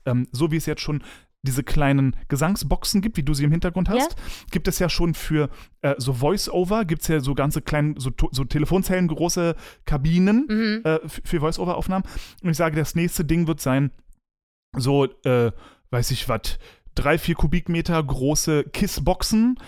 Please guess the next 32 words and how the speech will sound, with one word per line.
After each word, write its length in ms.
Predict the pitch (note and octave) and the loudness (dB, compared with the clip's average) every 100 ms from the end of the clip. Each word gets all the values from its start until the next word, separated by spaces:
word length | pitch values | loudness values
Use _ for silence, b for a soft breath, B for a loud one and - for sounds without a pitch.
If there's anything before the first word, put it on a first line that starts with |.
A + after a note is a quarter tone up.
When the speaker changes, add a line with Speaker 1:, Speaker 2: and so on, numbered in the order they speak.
| B B - - | B B -8 0
Speaker 1:
ähm, 400 | D3 D3 D3 D3 - - - | 2 2 0 -2 -10 -14 -2
wo 320 | C#3+ E3 D3 F3 | 2 2 2 2
alle 240 | F#3+ F#3+ | 4 4
Lichter 560 | E3 F#3+ - G#3 F#3+ F3+ | 2 0 2 0 2 0
und 160 | D#3 | 2
Gedöns 340 | D#3+ D3+ F3 - | 2 4 4 4
alles 160 | F#3+ G3+ | -2 -2
schon 140 | - | -2
eingebaut 420 | F3 F3 C#3 A#2+ D3 | 0 2 2 2 2
ist, 280 | G#3 - - B B | -2 -2 -8 B B
wo 80 | E3 | -2
Streamer 340 | - F#3+ F#3 | 0 2 2
sich 120 | D3+ | 2
nur 100 | D#3 | 2
noch 140 | D#3 B2+ | 2 0
reinsetzen 360 | B2 B2 B2 | 0 0 0
müssen 240 | B2 A#2 C3+ | 0 0 -2
Speaker 2:
<gasps> 140 | - | -2
Speaker 1:
und 160 | - D#3 - | -4 -2 2
einen 240 | G3 G#3 | 2 4
Knopf 320 | - D#3+ - | 4 4 2
drücken 340 | - D3+ D#3 D3 | 2 2 0 0
und 300 | D#3+ D#3 - - | 2 0 -2 0
es 200 | D3+ - | 0 0
läuft. 760 | G2+ G2+ G#2 G#2+ - - - - | -2 0 2 2 2 0 -2 -2
Speaker 2:
Und 140 | G#3 G3 | -4 -6
es 80 | - | -4
ist 40 | |
einfach 260 | E3 E3 - | -4 -4 -6
grün 280 | F3+ F3+ | -4 -2
hinter 280 | E3 E3 D#3 | -2 -4 -4
einem. 280 | D#3+ D#3 D#3 | -6 -6 -8